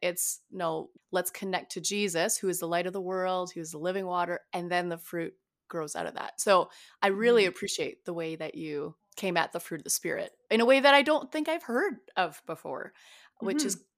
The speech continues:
Speaker 1: interesting, right? Um, I think you're right. I think often we w-, just wanna make it a moral, just do better. These are the things you need to do. So if you act like this, then you're spiritual or filled with the Spirit. But
Speaker 2: Yeah, exactly. But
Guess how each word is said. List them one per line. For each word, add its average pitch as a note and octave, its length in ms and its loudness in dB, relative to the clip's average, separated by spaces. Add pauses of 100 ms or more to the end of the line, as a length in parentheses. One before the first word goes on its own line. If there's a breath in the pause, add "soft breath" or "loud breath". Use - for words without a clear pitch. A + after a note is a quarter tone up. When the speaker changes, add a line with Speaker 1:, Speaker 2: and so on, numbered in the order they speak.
Speaker 1:
interesting, B3+ 480 0
right? F#3 320 -2
Um, F3 420 4
I D#3+ 60 -6
think G3 160 -8
you're G3 100 -2
right. F#3+ 140 2
I E3+ 60 -2
think F3+ 160 -10
often E3 220 -4
we E3 80 -8
w-, D#3+ 140 -12
just - 140 -6
wanna F#3 140 -10
make D#3+ 200 -10
it F3 60 -8
a D#3+ 80 -6
moral, D#3 680 -6
just - 220 -4
do G#3 140 0
better. F3 560 6
These F#3 160 -2
are F#3+ 80 0
the F3+ 80 -4
things F#3 180 -6
you F#3 80 -4
need F3 140 -4
to F3+ 100 -4
do. E3 320 -2
So E3 140 -2
if E3 100 -8
you G#3 160 -6
act A#3 320 6
like F#3 220 -4
this, E3+ 320 -2
then E3+ 240 -4
you're D#3 160 -8
spiritual - 920 -6
or E3 60 -8
filled - 220 -12
with - 100 -20
the E3+ 60 -12
Spirit. - 340 -10 (100)
But - 160 -4 (460 soft breath)
Speaker 2:
Yeah, F#3+ 360 -4
exactly. E3+ 540 -8
But F#3+ 160 -4